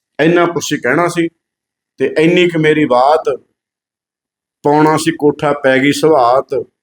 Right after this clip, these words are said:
ਉੱਤੋਂ ਪੈ ਗਈ ਰਾਤ, ਇਹ ਤੁਸੀਂ ਸੁਣਿਆ ਹੀ ਹੋਣਾ। ਇਹ ਬਾਤਾਂ ਮੇਰੀਆਂ ਨਹੀਂ ਹੈਗੀਆਂ ਜੀ, ਇਹਨਾਂ ਦੀਆਂ ਪਾਈਆਂ ਹੋਈਆਂ ਨੇ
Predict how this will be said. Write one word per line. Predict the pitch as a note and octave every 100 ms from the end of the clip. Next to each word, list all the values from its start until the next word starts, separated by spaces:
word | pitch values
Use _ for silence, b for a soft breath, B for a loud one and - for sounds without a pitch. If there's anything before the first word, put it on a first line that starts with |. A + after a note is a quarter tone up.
| -
ਉੱਤੋਂ | D3+ D#3 D#3 D3
ਪੈ | C#3
ਗਈ | C3 C3
ਰਾਤ, | A2+ A2+ A#2+ - G2 _ _ _ _ _ _ C#3+
ਇਹ |
ਤੁਸੀਂ | C#3 C3+
ਸੁਣਿਆ | C3 G#2+ G#2
ਹੀ | G#2
ਹੋਣਾ। | F#2+ F#2+ F#2+ _ _ _ _ _ -
ਇਹ | E3+
ਬਾਤਾਂ | D#3+ D3+ D3+ E3+
ਮੇਰੀਆਂ | C#3+ C3+ C#3 C#3
ਨਹੀਂ | C#3+
ਹੈਗੀਆਂ | A#2 F#2+ F#2+
ਜੀ, | F2+ F#2+ _ _ _ _ _ _ _ _ _ C#3
ਇਹਨਾਂ | E3 F#3+
ਦੀਆਂ | F#3 F3+ E3+ D3+ - _ _ -
ਪਾਈਆਂ | C3+ C3+ C3+
ਹੋਈਆਂ | C#3 C#3+ D3
ਨੇ | D3